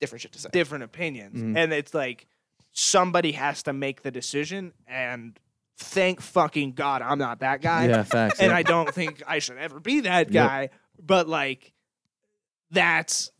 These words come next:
Speaker 2: that's the hard thing, is it's like, who gets to decide? Who gets to be the judge that goes either yes or no, you are or aren't allowed based off of these stipulations?
Speaker 3: Well, and that also comes down to if the W N B A,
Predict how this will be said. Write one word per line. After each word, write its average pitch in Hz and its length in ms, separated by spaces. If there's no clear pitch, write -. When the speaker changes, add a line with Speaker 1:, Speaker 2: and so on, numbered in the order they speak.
Speaker 2:
that's 180 280
the 147 100
hard 143 300
thing, 107 180
is 117 140
it's 131 120
like, 117 160
who 165 580
gets 139 260
to 123 100
decide? 101 400
Who 156 120
gets 139 320
to 147 80
be 127 160
the 120 140
judge 123 420
that 117 180
goes 120 360
either 127 200
yes 160 460
or 131 120
no, 147 320
you 131 240
are 143 280
or 123 160
aren't 156 220
allowed 135 440
based 147 280
off 131 180
of 127 160
these 143 200
stipulations? 117 640
Speaker 3:
Well, 139 120
and 147 80
that 147 160
also 135 200
comes 131 260
down 135 220
to 120 180
if 107 100
the 107 80
W 113 340
N 113 80
B 107 180
A, 110 400